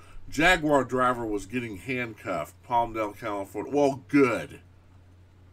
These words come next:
That's, that was what happens when you don't pay attention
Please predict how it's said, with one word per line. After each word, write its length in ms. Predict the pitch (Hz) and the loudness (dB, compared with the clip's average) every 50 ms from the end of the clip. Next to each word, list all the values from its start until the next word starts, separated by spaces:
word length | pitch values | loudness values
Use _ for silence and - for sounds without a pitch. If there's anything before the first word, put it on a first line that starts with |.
| - - - - - - - - - - | -20 -20 -20 -20 -20 -20 -20 -20 -20 -14
That's, 460 | - 117 143 170 196 220 214 - - 185 156 - - | -6 0 2 4 4 4 2 -2 -6 -10 -10 -10 -4
that 300 | 131 170 196 202 165 190 | 0 2 4 4 2 0
was 180 | 196 180 - - | -4 -8 -8 -4
what 160 | 214 214 196 | 0 0 2
happens 420 | 196 190 180 165 147 135 117 - | 4 4 2 2 0 -2 -6 -8
when 180 | - 117 117 117 | -10 -10 -10 -10
you 180 | 117 113 101 92 92 | -10 -12 -12 -8 -4
don't 260 | 110 131 127 127 107 | -2 -2 0 -2 -4
pay 140 | - 135 131 | -6 -6 -6
attention 720 | 117 110 - - 120 110 107 104 - 107 101 98 98 95 | -6 -8 -8 -6 -6 -6 -6 -6 -8 -8 -8 -8 -10 -12